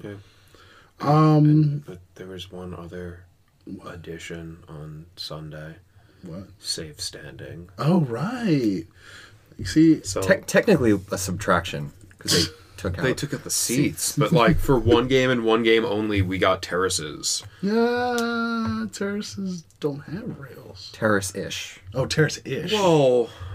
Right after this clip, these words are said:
Speaker 1: I mean, I've,
Speaker 2: Terraces are st-
Speaker 1: I've been on terraces in Germany, and they had rails. Not rails every
Speaker 3: Right, it's like
Speaker 2: Uh,
Speaker 3: every, like, five
Speaker 2: every
Speaker 3: or six
Speaker 2: fracture
Speaker 3: rows or
Speaker 2: kinda
Speaker 1: Yeah,
Speaker 2: Oh,
Speaker 1: and
Speaker 2: that's
Speaker 1: it's
Speaker 2: okay.
Speaker 1: like
Speaker 2: That's
Speaker 1: every,
Speaker 2: cool.
Speaker 1: every four,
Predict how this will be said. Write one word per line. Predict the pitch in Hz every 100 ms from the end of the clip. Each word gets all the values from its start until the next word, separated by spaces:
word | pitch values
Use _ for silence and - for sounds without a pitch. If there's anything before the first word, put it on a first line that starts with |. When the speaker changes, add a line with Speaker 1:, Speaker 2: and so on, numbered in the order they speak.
| - -
Speaker 1:
I |
mean, | 147 151
I've, | 131
Speaker 2:
Terraces | 220 226 131 117
are |
st- | 110 - 131
Speaker 1:
I've | 139 107
been | 170
on | 151 107 101
terraces | - 104 101 110 85
in | 90 76
Germany, | 90 107 101 82
and | 85 -
they | 85
had | 82 78
rails. | 76 - 82 82 -
Not | 127 131 120 101
rails | 110 113 110 107
every | 107 98 101 92 87
Speaker 3:
Right, | 151 160 127
it's | 127 156
like | 143
Speaker 2:
Uh, | 147
Speaker 3:
every, | 143 139 131
like, | 117 107 - - _ -
five | - 147
Speaker 2:
every | 113 147
Speaker 3:
or |
six | 123 117
Speaker 2:
fracture | 160 175 - 131 123
Speaker 3:
rows | 92
or | 123
Speaker 2:
kinda | 131
Speaker 1:
Yeah, | 131 110 92 95 -
Speaker 2:
Oh, | 117
Speaker 1:
and | 117
Speaker 2:
that's | 311 -
Speaker 1:
it's | -
Speaker 2:
okay. | 123
Speaker 1:
like | 110
Speaker 2:
That's | 117
Speaker 1:
every, | 120 120
Speaker 2:
cool. | 123
Speaker 1:
every | 127 117
four, | - 117 110 107 104